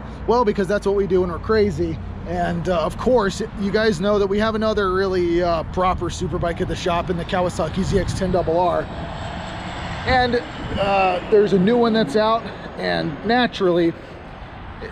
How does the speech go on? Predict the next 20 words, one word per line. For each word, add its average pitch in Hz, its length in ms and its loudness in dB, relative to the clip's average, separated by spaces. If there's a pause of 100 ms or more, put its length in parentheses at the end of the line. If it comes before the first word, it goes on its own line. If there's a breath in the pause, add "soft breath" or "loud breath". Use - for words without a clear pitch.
(160)
it 202 40 -8
just 214 220 2
doesn't 208 200 4
make 190 140 -2
sense 202 220 -2
for 185 100 2
us 170 80 -2
to - 80 -8
keep 170 200 -4
doing 175 200 0
this 160 120 -2
stuff 160 220 0
with 143 120 -2
the 143 80 0
old 170 180 4
bike. 127 280 0
So, 131 280 0 (880 loud breath)
without 185 280 4
further 196 300 8
ado 175 340 4